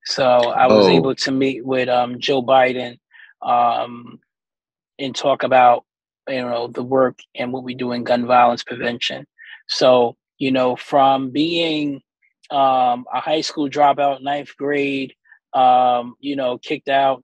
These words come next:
Speaker 1: you know, chastised, laughed at when you started your business to being invited by the White House to meet with the President of the United States,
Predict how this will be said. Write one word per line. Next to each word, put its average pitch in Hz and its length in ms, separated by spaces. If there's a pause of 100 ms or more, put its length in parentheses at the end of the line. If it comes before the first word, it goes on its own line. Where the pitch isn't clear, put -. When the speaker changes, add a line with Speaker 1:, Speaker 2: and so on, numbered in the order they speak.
(140)
Speaker 1:
you 139 120
know, 123 200 (220)
chastised, 139 680
laughed 147 320
at 143 260
when 127 140
you 127 160
started 143 600 (100)
your 127 140
business 135 640
to 123 360 (520)
being 135 420
invited 131 500
by 127 120
the 123 80
White 127 260
House - 280
to - 120
meet 123 140
with - 100
the - 80
President 123 380
of 123 40
the 123 60
United 123 280
States, 120 500